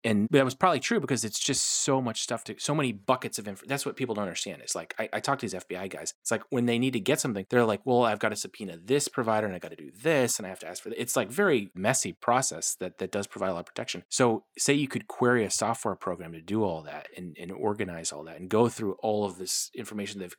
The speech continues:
collected from disparate social media platforms and, and produce something at the click of a button. Yeah, that's a very different civil liberties, uh, environment than, than anything we've experienced at any point in human history, I think.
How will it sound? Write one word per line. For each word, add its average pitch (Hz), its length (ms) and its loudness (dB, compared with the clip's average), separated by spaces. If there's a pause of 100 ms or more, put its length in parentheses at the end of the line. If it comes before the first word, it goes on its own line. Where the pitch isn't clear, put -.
(140)
collected 98 300 -6
from 87 220 -10
disparate - 560 -4
social 104 280 -2
media 101 160 0
platforms 87 600 -2
and, 90 220 -4
and 92 140 -6
produce 113 300 4
something 101 300 2
at 90 80 0
the 92 60 0
click 107 220 0
of 90 80 -2
a 92 40 0
button. 92 380 2
Yeah, 165 140 6
that's 107 160 0
a 107 40 -2
very 113 440 2
different 101 500 -2
civil 101 240 4
liberties, 101 580 2
uh, 85 180 -2
environment 85 600 -2
than, 82 240 -2
than 90 160 -4
anything 123 340 6
we've 92 180 0
experienced 92 480 0
at 87 80 -4
any 98 140 0
point 90 280 -2
in 87 60 -6
human 82 160 -6
history, - 340 -2
I 82 60 -8
think. - 320 -8